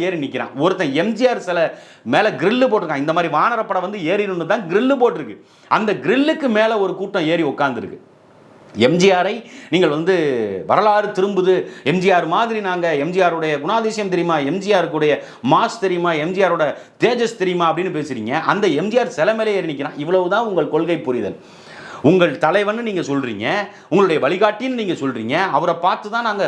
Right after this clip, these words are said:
அரசியலுக்கே வர்றோம், அவரை மாதிரி நாங்க வெற்றி பெறுவோங்கிறீங்க, அவர் சிலை மேலேயே ஏறி நிக்கிறியே. இவ்வளவுதான் உன் தத்துவம், இவ்வளவுதான் உன் கோட்பாடு. அப்ப மரக்கடையில இருக்கிற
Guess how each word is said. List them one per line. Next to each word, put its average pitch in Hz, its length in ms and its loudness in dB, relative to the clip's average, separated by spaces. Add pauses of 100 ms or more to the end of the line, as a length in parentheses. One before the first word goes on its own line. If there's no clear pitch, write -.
(240)
அரசியலுக்கே 196 600 0
வர்றோம், 170 280 0
அவரை 185 200 -2
மாதிரி 240 320 0
நாங்க 208 240 -4
வெற்றி 180 180 -6
பெறுவோங்கிறீங்க, 165 560 0 (100)
அவர் 175 320 0
சிலை 208 180 2
மேலேயே 226 280 2
ஏறி 185 240 0
நிக்கிறியே. 135 400 0 (440)
இவ்வளவுதான் 180 420 4
உன் 165 200 0
தத்துவம், 131 400 -2
இவ்வளவுதான் 175 400 2
உன் 165 160 -6
கோட்பாடு. 165 440 0 (580)
அப்ப 156 140 2
மரக்கடையில 202 580 4
இருக்கிற 170 220 2